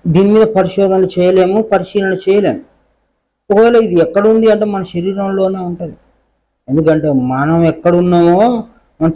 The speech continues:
చుట్టుపక్కల విషయాలు తెలుసుకోవాలి. మనం ఈ శరీరంలో ఉన్నాం, ఎక్కడున్నామో మనకు తెలియాలి.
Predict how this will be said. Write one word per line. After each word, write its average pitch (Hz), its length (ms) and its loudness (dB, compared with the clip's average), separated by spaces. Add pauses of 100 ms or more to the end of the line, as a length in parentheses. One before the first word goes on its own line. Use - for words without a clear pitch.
చుట్టుపక్కల 185 440 0
విషయాలు 185 420 -2
తెలుసుకోవాలి. - 640 -4 (220)
మనం 147 320 0
ఈ 180 80 2
శరీరంలో 170 680 2
ఉన్నాం, 165 340 2 (300)
ఎక్కడున్నామో 190 480 0
మనకు 190 280 -4
తెలియాలి. 117 320 -4